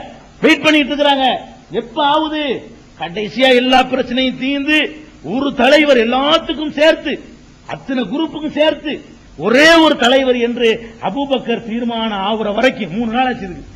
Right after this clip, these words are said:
எந்த ஒரு நாட்டிலும் இப்படி இருந்திருக்கா உலக வரலாற்றுல? செத்த அடுத்த நிமிஷம் தலைவர் தேர்ந்தெடுக்கப்பட்டுவான், தேர்ந்தெடுக்கப்பட்டு ஆகணும். ரசூலுல்லாஹ் மௌத்தா போன பிறகுதான் மூன்று நாள் தலைமை இல்லாம இருந்துச்சு மதீனாவுல. அதனால மூணு நாள் அடக்கம் பண்ணாங்க. ரசூலுல்லாஹ் அடக்கம் பண்றதுக்கு மூணு நாள் ஆச்சு.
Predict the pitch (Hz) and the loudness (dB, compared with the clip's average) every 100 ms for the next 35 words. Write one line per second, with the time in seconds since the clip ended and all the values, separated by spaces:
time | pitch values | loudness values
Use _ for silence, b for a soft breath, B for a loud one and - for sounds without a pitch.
0 | - - - - - - - 156 220 254 | -20 -20 -20 -20 -20 -20 -10 -6 0 2
1 | 240 233 233 254 233 226 220 214 196 214 | 2 2 0 -2 -4 -4 -4 -4 -4 -4
2 | 208 202 220 165 180 - - - - - | -2 -2 -4 -6 -12 -14 -20 -20 -10 -4
3 | 233 294 233 233 247 233 214 226 220 208 | -2 0 0 0 -6 -6 -8 -6 -6 -6
4 | 196 180 170 160 139 - 185 226 214 190 | -8 -8 -10 -10 -12 -10 -8 -6 -6 -6
5 | 190 226 254 190 - - - - - 196 | -2 0 0 -4 -12 -16 -18 -20 -12 -10
6 | 269 277 269 247 247 247 226 220 226 202 | -6 2 2 4 2 2 2 -2 -2 -4
7 | 285 311 247 - - 214 277 254 277 285 | -2 -2 -4 -12 -10 -6 -4 0 0 2
8 | 240 269 269 262 262 247 226 - - - | 0 0 0 2 0 0 -4 -8 -16 -18
9 | - 214 240 226 196 151 - - - - | -8 -2 0 0 0 -6 -12 -20 -20 -12
10 | - 254 277 294 254 285 277 269 247 254 | -4 0 4 4 4 2 2 2 2 2
11 | 254 233 220 156 - - - - - 175 | 0 -2 -2 -6 -12 -18 -20 -20 -12 -4
12 | 233 214 233 254 262 247 247 254 247 240 | 0 2 2 2 2 2 0 -2 -2 -2
13 | 233 170 | -2 -6